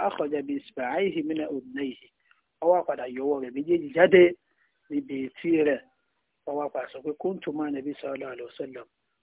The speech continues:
Bẹ́ẹ̀ni náà ṣe wà pẹ̀lú Ànábì Musa sallallahu alaihi wasallam ní o, fa sami'a sawta ra'in. Báyìí ni Ànábì náà ṣe gbọ́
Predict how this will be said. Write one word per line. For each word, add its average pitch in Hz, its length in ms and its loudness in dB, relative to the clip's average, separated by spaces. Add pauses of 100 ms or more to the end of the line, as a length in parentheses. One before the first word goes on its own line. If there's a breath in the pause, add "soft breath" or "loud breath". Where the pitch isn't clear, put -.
(180)
Bẹ́ẹ̀ni 196 220 2
náà 190 180 -4
ṣe - 120 -8
wà 143 140 -4
pẹ̀lú 139 180 -6
Ànábì 160 240 -4
Musa 147 220 -2
sallallahu 139 140 -8
alaihi 131 160 -8
wasallam 147 240 -4
ní 151 100 2
o, 131 160 -2
fa - 220 -10
sami'a 156 420 -4 (560)
sawta 160 480 -2 (340)
ra'in. 143 560 -2 (500 loud breath)
Báyìí 190 200 6
ni 160 80 -2
Ànábì 165 280 0
náà 175 140 0
ṣe 156 180 -4
gbọ́ 160 280 8